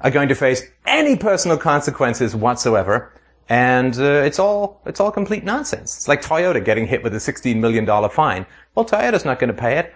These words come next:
The customers are gonna pay it through increases in Toyota's costs. So if you say, "Toyota's customers pay,"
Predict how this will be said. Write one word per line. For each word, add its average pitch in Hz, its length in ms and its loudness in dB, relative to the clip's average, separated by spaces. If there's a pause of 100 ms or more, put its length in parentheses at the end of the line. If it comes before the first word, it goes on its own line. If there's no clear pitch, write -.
(120)
The - 80 -2
customers 127 420 -2
are 131 60 0
gonna 107 160 0
pay 98 220 0
it 85 120 -12
through 110 140 0
increases 104 640 -2
in 98 300 -4
Toyota's 95 400 -2
costs. - 300 -2
So 117 100 2
if 107 80 -2
you 120 80 2
say, 117 260 -2 (220)
"Toyota's 113 420 0
customers 165 480 0
pay," 127 480 0